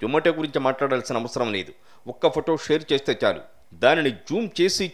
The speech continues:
చేసి సొల్లు కారుస్తూ అవసరం లేని అటెన్షన్ ఇస్తారు. నాకు తెలిసి నీకు కావలసిన అటెన్షన్ ఇప్పుడు దొరికిందనుకుంటున్నాను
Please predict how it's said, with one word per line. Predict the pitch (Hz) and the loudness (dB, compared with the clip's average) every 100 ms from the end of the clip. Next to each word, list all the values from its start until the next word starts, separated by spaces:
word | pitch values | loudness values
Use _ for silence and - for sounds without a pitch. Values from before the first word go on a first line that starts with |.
| 156 | -2
చేసి | 147 170 | -2 -4
సొల్లు | - 123 175 | -4 -4 -2
కారుస్తూ | 180 170 151 - 104 - - | 4 4 4 -2 -6 -6 -6
అవసరం | 131 147 160 151 | -6 -4 -2 0
లేని | 135 | 2
అటెన్షన్ | 110 156 - 135 | 2 0 -2 -10
ఇస్తారు. | - 110 85 - - - | -4 -2 -2 -8 -20 -10
నాకు | 95 117 - | -2 -2 -2
తెలిసి | 127 147 110 73 - - | -4 -4 -8 -10 -18 -12
నీకు | 98 156 202 | -2 -2 -2
కావలసిన | 185 170 190 - 131 | 2 2 2 0 0
అటెన్షన్ | 113 131 156 147 | 2 0 -2 -4
ఇప్పుడు | 107 - | -4 -6
దొరికిందనుకుంటున్నాను | 92 98 151 123 98 104 98 92 78 | -4 -4 -2 -2 -4 -6 -8 -8 -8